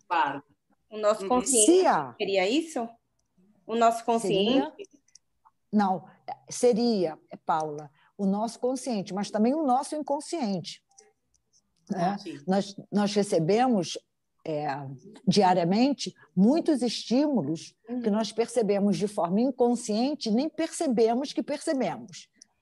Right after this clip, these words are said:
Speaker 3: Nós não percebemos só esses, esses estímulos externos, é, conscientes, né, que nós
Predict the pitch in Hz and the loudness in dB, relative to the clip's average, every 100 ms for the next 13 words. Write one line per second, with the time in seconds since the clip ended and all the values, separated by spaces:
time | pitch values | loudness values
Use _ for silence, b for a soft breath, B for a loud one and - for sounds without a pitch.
0 | _ 190 202 269 370 359 302 247 214 202 | _ -4 -4 -2 -4 -2 0 0 0 -2
1 | 196 208 202 - - 208 208 190 196 - | -4 -4 -6 -6 -2 -2 0 -4 -4 -2
2 | 214 202 165 196 - 180 160 170 170 139 | 2 2 0 -4 -4 -4 -4 -6 -12 -12
3 | - B B B B 185 180 180 220 214 | -16 B B B B -4 -2 2 2 2
4 | - 202 180 170 - 190 220 247 214 175 | -2 -2 -2 -4 -4 -2 0 0 -2 -4
5 | 196 - | -6 -10